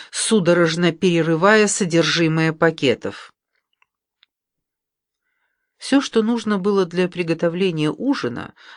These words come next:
она уже давно вынула. Чем они набиты до сих пор, эти пакеты, будь они неладны? Неужели она накупила кучу всего ненужного? Вот маслины, сахар,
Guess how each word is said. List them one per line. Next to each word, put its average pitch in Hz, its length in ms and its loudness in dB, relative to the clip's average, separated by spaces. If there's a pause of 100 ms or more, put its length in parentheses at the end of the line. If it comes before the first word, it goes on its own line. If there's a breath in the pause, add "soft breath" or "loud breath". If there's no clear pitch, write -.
она 175 240 -2
уже 254 160 -2
давно 208 360 -2
вынула. 143 580 -4 (580 soft breath)
Чем 202 400 -4
они 208 220 -2
набиты 202 540 -2
до 175 160 -2
сих - 440 -8
пор, 180 300 4
эти 151 280 0
пакеты, 180 840 0 (240 loud breath)
будь 190 340 0
они 202 300 4
неладны? 208 920 4 (580)
Неужели 147 500 0
она 165 260 0
накупила 160 580 -2
кучу 175 400 -4
всего 185 380 -2
ненужного? 196 840 0 (720)
Вот 226 160 2
маслины, 139 800 -4 (220 soft breath)
сахар, 139 720 0